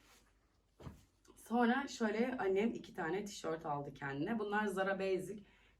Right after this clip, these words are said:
Daha önce cumartesi pazarından almıştık biz, İhsaniye pazarından. Annem çok beğenerek giyim, giyiyor onları. Yani çok beğenmişti. Şimdi de şunları aldı işte. Bir bu rengini aldık. Gerçekten kumaş kalitesini şu an anlatamam size. Yumuşacık.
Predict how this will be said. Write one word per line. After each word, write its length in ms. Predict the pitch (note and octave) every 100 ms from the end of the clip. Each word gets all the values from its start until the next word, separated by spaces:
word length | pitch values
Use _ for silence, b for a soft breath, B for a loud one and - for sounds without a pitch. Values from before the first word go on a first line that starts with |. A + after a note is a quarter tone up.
| -
Daha 180 | F#3+ G3+
önce 160 | A3
cumartesi 540 | G3+ F#3 G3+ A3 G#3+ -
pazarından 480 | E3 D#3+ E3+ F#3
almıştık 440 | G3 D#3 D3 C#3 -
biz, 140 | D3+
İhsaniye 480 | - - E3+ E3+ F3
pazarından. 560 | E3 D#3+ D3 D3+ G#3+ -
Annem 280 | E3+ F#3+
çok 280 | F#3+ - D3
beğenerek 580 | D#3+ D3 C#3+ D3 D3 -
giyim, 280 | D#3 D3+ C#3+
giyiyor 400 | C#3+ D3+ D3 D3+
onları. 160 | D3+
Yani 180 | D#3 D#3
çok 220 | - F#3
beğenmişti. 840 | D#3+ D3 C#3+ D3 C#3+ - - C#4+ - B B B B B
Şimdi 340 | - C4 G#3+
de 160 | C4+ F#4
şunları 380 | - A#3+ A3+ G3+
aldı 260 | E3+ D3+
işte. 320 | D3 - - F3
Bir 120 | F#3
bu 80 | G#3
rengini 400 | F#3 D#3 D3 C#3+
aldık. 640 | C#3 C#3+ C#3+ D3 A#3 -
Gerçekten 480 | F#3+ G#3 - E3 D#3+
kumaş 320 | F3 G#3 G#3
kalitesini 520 | G3 F3+ - E3+ E3+
şu 200 | - G#3
an 200 | F#3+ A3
anlatamam 560 | - E3+ E3+ F3 F#3 D#3
size. 160 | - D3+
Yumuşacık. 720 | D3+ F#3 G3+ A#3 G#3+ F#3+ F#3